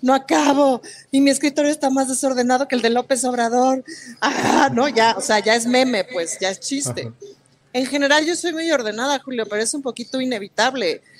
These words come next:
Speaker 1: O sea, además fui, me serví un café y todos mis libros, ¿no? Tengo ocho libros puestos encima de la mesa, mis gatos, obvio,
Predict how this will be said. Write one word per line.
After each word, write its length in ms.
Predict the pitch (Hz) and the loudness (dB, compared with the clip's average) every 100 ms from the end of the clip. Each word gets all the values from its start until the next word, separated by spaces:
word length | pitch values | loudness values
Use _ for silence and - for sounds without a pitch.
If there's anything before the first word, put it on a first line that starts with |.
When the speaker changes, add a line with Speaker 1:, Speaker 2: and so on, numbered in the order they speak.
| - | -6
Speaker 1:
O 40 | |
sea, 280 | 233 202 185 | 0 2 0
además 340 | 202 220 233 | -2 -2 -4
fui, 220 | 254 277 | -4 -4
me 140 | 254 226 | -2 -2
serví 240 | 214 208 | -2 -2
un 80 | 226 | -2
café 420 | 262 247 262 240 | -2 -2 0 0
y 100 | 240 | 0
todos 260 | - 233 226 | 2 2 2
mis 160 | 226 | -2
libros, 500 | 220 240 233 233 - - | 0 0 0 0 -4 -6
¿no? 180 | 220 277 208 | -2 -2 -2
Tengo 260 | - 202 | -2 -2
ocho 200 | 208 - | -2 -2
libros 300 | 214 214 220 | -2 -2 -4
puestos 280 | 226 208 - 214 | -8 -12 -10 -10
encima 280 | 196 214 | -8 -4
de 60 | 208 | -2
la 100 | 202 | -2
mesa, 500 | 208 220 214 220 196 - - - _ _ | -2 -6 -2 -4 -4 -16 -20 -20 _ _
mis 200 | 233 233 | -2 2
gatos, 400 | 208 190 - 214 | 2 2 0 -4
obvio, 440 | 220 240 240 233 | -4 -4 -4 -6